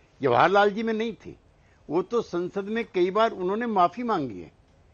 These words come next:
ऐसा उदार प्रधानमंत्री नहीं हुआ। अब जब प्रधानमंत्री जो है नरेंद्र मोदी भी उसी परंपरा को निभा-, निर्वाह करना चाहते हैं, तो उसमें भी अमर सिंह जी को तानाशाही दिखाई दे रही है।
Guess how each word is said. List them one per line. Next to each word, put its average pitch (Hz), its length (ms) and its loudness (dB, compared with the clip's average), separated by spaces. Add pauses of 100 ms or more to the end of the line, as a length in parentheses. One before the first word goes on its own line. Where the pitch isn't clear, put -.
(160)
ऐसा 160 320 0
उदार 196 280 2
प्रधानमंत्री 214 640 -4
नहीं 226 140 -6
हुआ। 104 260 -6 (680)
अब 220 160 6
जब 226 200 2
प्रधानमंत्री 220 720 -2
जो 226 180 0
है 220 140 2
नरेंद्र 226 360 -2
मोदी 226 340 -4
भी 226 160 -10
उसी 208 260 -8
परंपरा 220 540 -6
को 214 120 -4
निभा-, 214 400 0
निर्वाह 196 380 2
करना 214 300 -6
चाहते 208 380 -4
हैं, 202 220 -12 (880)
तो 247 80 -4
उसमें 208 400 -4
भी 240 140 -2
अमर 226 220 0
सिंह 214 260 -10
जी 220 80 -10
को 214 120 -6
तानाशाही 214 560 -2
दिखाई 202 320 -4
दे 196 180 2
रही 196 180 -8
है। 190 140 -10